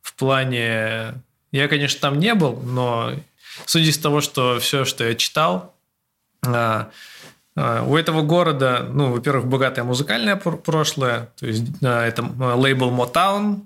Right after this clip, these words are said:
это братья Джексоны, это куча джаза, фанка и всего, всего, что там было.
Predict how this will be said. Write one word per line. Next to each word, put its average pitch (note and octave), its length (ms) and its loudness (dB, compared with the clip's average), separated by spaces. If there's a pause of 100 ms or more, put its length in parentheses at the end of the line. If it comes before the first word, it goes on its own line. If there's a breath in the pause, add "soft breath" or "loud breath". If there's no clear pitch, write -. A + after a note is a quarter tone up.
(120)
это B2 640 2
братья A#2+ 280 0
Джексоны, F3+ 600 2 (520 loud breath)
это C3 320 0
куча B2+ 800 2
джаза, C#3+ 380 2
фанка D3 500 0
и A2+ 40 0
всего, A2+ 920 0
всего, B2+ 360 0
что - 180 -4
там A#2+ 200 -2
было. A2+ 360 2